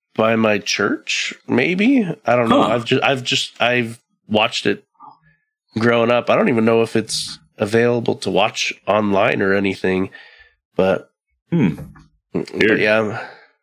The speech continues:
Speaker 1: Y-, yeah, it's, it's a good one though. It's a very good one.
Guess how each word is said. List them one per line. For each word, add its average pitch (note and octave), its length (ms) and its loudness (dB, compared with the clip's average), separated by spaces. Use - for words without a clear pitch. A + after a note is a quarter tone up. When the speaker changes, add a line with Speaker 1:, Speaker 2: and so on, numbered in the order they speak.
Speaker 1:
Y-, B2+ 180 0
yeah, E2+ 200 2
it's, D#3 240 -2
it's G3+ 180 0
a - 60 -6
good F3+ 140 2
one A2+ 160 2
though. G2+ 180 2
It's G2+ 240 -4
a A2+ 40 -10
very G#2 280 0
good F#2+ 160 0
one. F#2+ 220 -2